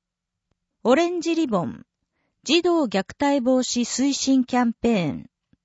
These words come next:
など。それでは目次をお伝えします。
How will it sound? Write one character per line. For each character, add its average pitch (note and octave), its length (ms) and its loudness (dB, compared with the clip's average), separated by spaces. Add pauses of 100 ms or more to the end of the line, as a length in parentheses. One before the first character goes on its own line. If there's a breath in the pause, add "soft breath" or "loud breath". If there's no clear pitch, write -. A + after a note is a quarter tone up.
(120)
な G3 160 -2
ど。 E3 200 -8 (1500)
そ - 180 -2
れ D#4+ 140 0
で F4 120 2
は C4+ 200 2
目 F#3+ 260 -2
次 C4+ 180 0
を B3 100 2
お A#3 60 -2
伝 - 340 -2
え G#3 40 0
し - 200 -10
ま F3+ 120 -2
す。 - 240 -14